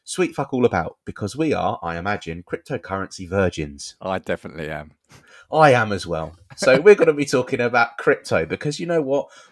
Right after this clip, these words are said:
Speaker 1: Why not cast some views about nothing, something that we've got no idea about? <laughs> Um,
Speaker 2: The best
Speaker 1: so
Speaker 2: kind of views to cast.
Speaker 1: I guess what we'll do is we'll start out with kind of what cryptocurrency is. So we'll start out with the biggest one, because I imagine everybody on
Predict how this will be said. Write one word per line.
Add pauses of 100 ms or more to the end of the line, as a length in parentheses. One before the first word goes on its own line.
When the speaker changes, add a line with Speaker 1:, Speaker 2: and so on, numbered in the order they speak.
Speaker 1:
Why
not
cast
some
views
about
nothing,
something
that
we've
got
no
idea
about? (160)
<laughs>
Um, (280)
Speaker 2:
The
best
Speaker 1:
so
Speaker 2:
kind
of
views
to
cast. (520)
Speaker 1:
I
guess
what
we'll
do
is
we'll
start
out
with
kind
of
what
cryptocurrency
is. (340)
So
we'll
start
out
with
the
biggest
one,
because
I
imagine
everybody
on